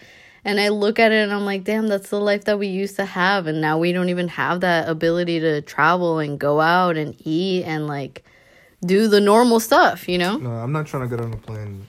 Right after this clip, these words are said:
Speaker 2: again anytime soon.
Speaker 1: Yeah, I don't know how, I mean, it's gonna take a while, maybe.
Speaker 2: No, those things are fucking nasty now.
Speaker 1: They've always been nasty. You just
Speaker 2: But
Speaker 1: realize
Speaker 2: now,
Speaker 1: it now.
Speaker 2: now, <laughs> yeah.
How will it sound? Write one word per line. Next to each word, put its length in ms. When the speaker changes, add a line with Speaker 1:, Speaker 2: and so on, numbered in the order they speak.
Speaker 2:
again 360
anytime 420
soon. 120
Speaker 1:
Yeah, 220
I 20
don't 140
know 120
how, 360
I 80
mean, 480
it's 200
gonna 240
take 200
a 60
while, 300
maybe. 440
Speaker 2:
No, 200
those 140
things 180
are 60
fucking 420
nasty 480
now. 400
Speaker 1:
They've 240
always 360
been 160
nasty. 340
You 140
just 100
Speaker 2:
But 140
Speaker 1:
realize 260
Speaker 2:
now, 220
Speaker 1:
it 40
now. 520
Speaker 2:
now, 80
<laughs> 100
yeah. 400